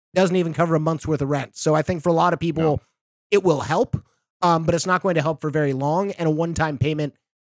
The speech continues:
Speaker 1: does nothing when we're staring down the barrel of a multi-year long recession. Um, and then other than that, there's another three hundred billion or so dollars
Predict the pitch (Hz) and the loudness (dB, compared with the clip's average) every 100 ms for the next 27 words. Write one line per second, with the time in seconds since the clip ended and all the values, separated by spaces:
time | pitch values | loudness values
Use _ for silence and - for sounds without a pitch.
0 | - 147 170 147 156 151 165 160 156 143 | -6 0 2 2 -2 0 0 0 -2 -2
1 | - 165 160 156 151 143 143 147 147 147 | -2 0 0 0 0 0 -2 2 2 0
2 | 143 143 143 147 151 156 139 147 139 143 | -4 -4 -2 -4 -4 -4 -2 -2 -2 -6
3 | 135 120 139 135 196 185 _ _ _ _ | -6 -8 -8 -6 -6 -8 _ _ _ _
4 | _ 185 180 175 175 185 202 220 220 - | _ 2 4 4 2 0 2 2 2 2
5 | 247 277 240 254 202 185 180 196 190 - | 0 2 2 2 2 2 2 4 2 0
6 | 214 165 202 214 185 196 190 190 196 180 | -2 0 0 0 2 2 2 -2 -2 0
7 | - 202 180 170 170 170 | 0 2 4 4 2 0